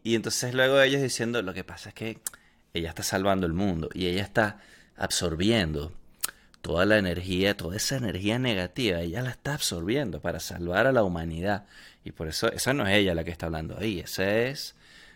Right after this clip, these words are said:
el, el, el, la mala energía y la mala vibra del, del planeta Tierra, que ella la está, eh, absorbiendo toda.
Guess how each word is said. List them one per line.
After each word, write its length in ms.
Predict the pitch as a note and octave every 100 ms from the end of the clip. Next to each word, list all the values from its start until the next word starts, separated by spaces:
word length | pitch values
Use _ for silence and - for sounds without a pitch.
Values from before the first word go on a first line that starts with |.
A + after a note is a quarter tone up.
| _ -
el, 440 | A2 F#2+ E2+ D#2+ -
el, 360 | E2+ E2 D2 -
el, 180 | E2+ F2
la 140 | E2+
mala 280 | E2+ F2+ G#2
energía 420 | A#2+ E2+ F2+ G#2+
y 20 |
la 160 | B2+ G#2
mala 260 | F2 G2
vibra 360 | A#2 A#2+ A2+ A#2+
del, 360 | F#2+ E2+ D#2 F2+
del 180 | F2+
planeta 460 | - E2+ E2+ E2+ G2+
Tierra, 520 | - A#2 A2 G2+ D2
que 160 | D2+ D2+
ella 160 | D#2 F2+
la 80 |
está, 540 | E2 - D#2 E2+ F2 - - - - _ _
eh, 360 | F2+ F2+ D#2+ C2+
absorbiendo 800 | F#2 - - D#2+ E2+ E2+ E2+ F2
toda. 340 | F#2 F2 D#2